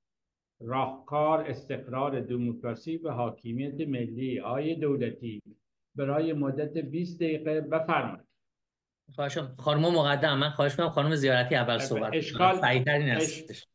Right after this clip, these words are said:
Speaker 1: اش-، متشکرم، ولی اشکال اینه که صحبت‌های یا تم خانم شیردخت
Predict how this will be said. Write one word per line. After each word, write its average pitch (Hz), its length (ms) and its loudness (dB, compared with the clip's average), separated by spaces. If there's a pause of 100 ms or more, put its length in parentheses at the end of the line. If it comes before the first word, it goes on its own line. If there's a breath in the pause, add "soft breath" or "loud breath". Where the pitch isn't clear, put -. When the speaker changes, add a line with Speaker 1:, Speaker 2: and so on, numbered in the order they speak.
Speaker 1:
اش-، 156 280 0
متشکرم، 160 840 2
ولی 170 260 0
اشکال 175 320 0
اینه 185 320 -4
که 185 220 -8
صحبت‌های 151 800 -2
یا 165 640 0
تم 185 300 -2
خانم 147 500 -2
شیردخت 139 680 -2